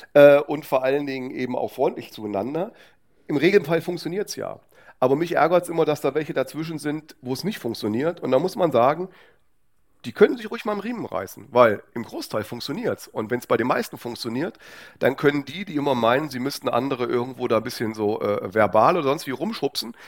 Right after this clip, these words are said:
die können sich auch ein bisschen an das Gemeinwohl anpassen.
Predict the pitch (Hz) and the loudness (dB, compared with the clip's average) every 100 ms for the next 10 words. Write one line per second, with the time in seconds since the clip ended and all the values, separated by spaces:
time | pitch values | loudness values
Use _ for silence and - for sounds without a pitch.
0 | - - 180 175 185 170 - 151 107 98 | -18 -12 -4 -2 -4 -2 -2 -2 -6 -6
1 | 104 98 101 - 95 95 92 90 95 - | -6 -4 -4 -2 0 0 -2 -8 -8 -12
2 | - - | -16 -20